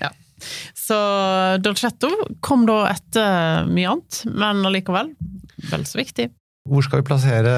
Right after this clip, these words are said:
Speaker 2: Dolcettoen?
Speaker 1: Ja, men det er det som er problemet til Dolcetto. Dolcetto har litt sånn identitetskrise. Hva skal vi bruke han til? Han er også litt i midten når det gjelder liksom stil. Sant? Barbera er umulig å mislike. Den har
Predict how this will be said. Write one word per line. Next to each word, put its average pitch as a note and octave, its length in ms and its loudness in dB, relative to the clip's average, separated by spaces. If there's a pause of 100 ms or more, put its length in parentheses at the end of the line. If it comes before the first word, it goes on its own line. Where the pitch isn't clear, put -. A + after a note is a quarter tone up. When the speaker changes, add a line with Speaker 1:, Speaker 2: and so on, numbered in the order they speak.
(220)
Speaker 2:
Dolcettoen? B2 560 2
Speaker 1:
Ja, A3 60 2
men A3 100 4
det A3 80 4
er G#3+ 80 2
det G#3 80 0
som G3+ 80 0
er F#3 100 2
problemet F#3 380 2
til C#3 80 0
Dolcetto. D3 400 0 (400)
Dolcetto G3 400 0
har F#3+ 100 4
litt F3+ 140 2
sånn D#3+ 160 -2
identitetskrise. E3 1000 0 (800)
Hva F3+ 160 0
skal E3+ 220 2
vi D3 80 2
bruke D#3 180 0
han D#3+ 80 4
til? F3+ 220 0 (160)
Han F#3 120 2
er F3 360 -2 (100)
også G#3 380 0 (100)
litt F#3+ 240 -4
i - 80 2
midten F#3+ 460 0
når D3 100 2
det D#3 80 0
gjelder D3+ 240 0
liksom D3 220 2 (180)
stil. G3 380 -4 (680)
Sant? A3 320 0
Barbera F3 600 0 (180)
er E3 400 -2
umulig E3+ 320 4
å D3 80 2
mislike. D3 520 -2 (200)
Den D3+ 300 -2 (100)
har C3 320 0